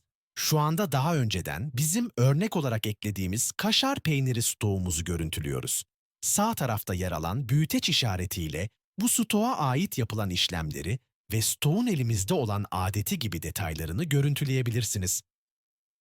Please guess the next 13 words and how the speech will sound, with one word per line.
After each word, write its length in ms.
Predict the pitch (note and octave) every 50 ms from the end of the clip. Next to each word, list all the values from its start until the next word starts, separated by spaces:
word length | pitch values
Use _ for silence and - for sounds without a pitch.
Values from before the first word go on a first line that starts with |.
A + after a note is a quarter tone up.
| _ _ _ _ _ _ -
Listeleme 440 | D#3 G3+ - - A3+ G#3 A#3 A#3+ C4+
ekranına 480 | A3+ G#3 - - F3 D#3+ D3+ C#3+ D3+ D3+
yeniden 520 | B2 F#2+ C3 F3 G#3+ F3+ D3+ A#2 F#2+ F#2
geldiğimizde 840 | F2 F2+ E2 D#2 D2+ - E2 D#2 C#2+ D2 C#2+ C2+ B1 - E2+ G2+ - _ _ _
sağ 440 | - - - - E3+ G3 A3 A#3+ - -
üst 280 | F3+ G#3 - - -
bölmede 420 | - A#2 A2 G#2+ F#2+ G2+ G2+ F#2 C3
yer 200 | A#2+ G2+ F#2 E2+
alan 280 | E2 D#2+ E2 D#2+ E2+
stok 440 | F2 - - - - G#3+ A#3+ - -
ekle 280 | D3 - - B2 B2+ A2+
butonuna 400 | G2 - G#2 G2 F#2+ F#2 F#2 F2
tıkladığımızda 840 | - - - - E2+ E2 E2 E2 D#2+ D2+ D#2 D2 C2 - G#2 C3+